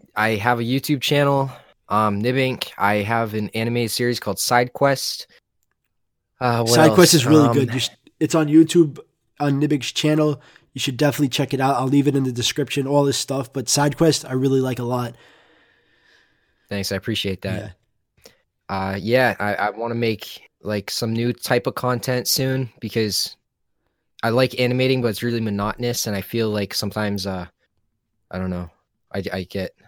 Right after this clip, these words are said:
Speaker 1: I get bottled up inside. And, uh, yeah, some new stuff on the way, hopefully soon. Uh, yeah, I may, I don't know what I do. That's it. That's
Speaker 2: He's,
Speaker 1: my
Speaker 2: his
Speaker 1: plug.
Speaker 2: channel is Nibink on YouTube, and then he also has Instagram, Russell Jimmy's Comics. Check that out too.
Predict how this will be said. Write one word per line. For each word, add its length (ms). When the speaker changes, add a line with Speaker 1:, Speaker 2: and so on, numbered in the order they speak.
Speaker 1:
I 60
get 240
bottled 320
up 180
inside. 400
And, 260
uh, 220
yeah, 160
some 180
new 140
stuff 560
on 240
the 80
way, 240
hopefully 680
soon. 460
Uh, 240
yeah, 280
I 120
may, 200
I 100
don't 140
know 80
what 120
I 60
do. 240
That's 180
it. 140
That's 140
Speaker 2:
He's, 40
Speaker 1:
my 60
Speaker 2:
his 120
Speaker 1:
plug. 100
Speaker 2:
channel 320
is 220
Nibink 580
on 160
YouTube, 420
and 140
then 100
he 80
also 200
has 100
Instagram, 600
Russell 360
Jimmy's 400
Comics. 440
Check 200
that 140
out 180
too. 320